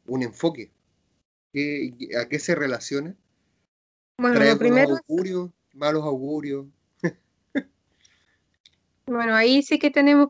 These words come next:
Speaker 2: que entrar en esto más objetivo y subjetivo, porque si en el fondo eres un hombre o una mujer que no está ni ahí con ser, con ser mamá o con ser papá, ni con,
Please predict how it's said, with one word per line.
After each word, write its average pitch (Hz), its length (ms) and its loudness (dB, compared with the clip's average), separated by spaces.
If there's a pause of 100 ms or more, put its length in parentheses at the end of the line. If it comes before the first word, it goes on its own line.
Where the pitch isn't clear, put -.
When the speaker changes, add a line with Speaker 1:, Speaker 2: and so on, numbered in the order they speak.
Speaker 2:
que 269 100 6
entrar 269 340 2
en 262 60 2
esto 262 240 -2
más 254 240 0
objetivo 269 880 4 (120)
y 233 120 -4
subjetivo, 240 600 0
porque 202 260 -2
si 214 140 -4
en 208 100 2
el 196 80 0
fondo 226 520 2 (420)
eres 220 300 4
un 220 180 4
hombre 220 280 4
o 196 60 4
una 196 140 2
mujer 196 400 0
que 208 80 -4
no 202 60 0
está 196 200 0
ni 196 160 2
ahí 202 140 2
con 233 180 -4
ser, 240 500 0
con 226 140 -4
ser 226 200 -2
mamá 220 480 4
o 214 60 0
con 208 140 -2
ser 226 180 -6
papá, 214 420 0
ni 220 120 -2
con, 208 180 -6